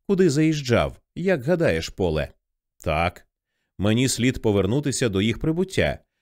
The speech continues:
Якщо я з першими променями сонця сяду на моторолер, то, може, навіть устигну повернутися до полудня. Я повинна випередити їх, тому що коли той коп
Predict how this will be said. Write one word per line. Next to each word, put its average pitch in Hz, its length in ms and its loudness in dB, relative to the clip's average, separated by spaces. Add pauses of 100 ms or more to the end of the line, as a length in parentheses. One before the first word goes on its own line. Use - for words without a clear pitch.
(120)
Якщо 175 380 0
я 143 160 2
з - 60 -6
першими 117 480 0
променями 98 500 0
сонця 104 440 -2
сяду 95 360 -2
на 85 100 -2
моторолер, 92 720 0 (280)
то, 196 160 4
може, 185 300 2
навіть 147 380 0
устигну 139 520 -2
повернутися 113 880 0
до 117 180 -2
полудня. 120 600 -2 (560)
Я 95 220 0
повинна 113 460 0
випередити 117 600 0
їх, 147 340 -2
тому 107 320 -2
що - 180 -4
коли 117 300 -2
той 98 340 -2
коп 143 360 -2